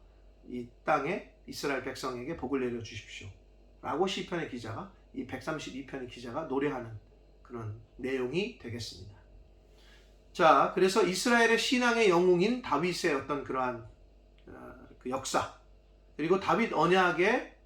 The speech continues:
그 터전으로서의 시온에, 그 시온에, 즉 예루살렘에 하나님 복을 내려주십시오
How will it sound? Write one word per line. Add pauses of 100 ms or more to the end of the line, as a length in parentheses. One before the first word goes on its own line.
(300)
그
터전으로서의
시온에, (720)
그 (100)
시온에,
즉
예루살렘에
하나님
복을
내려주십시오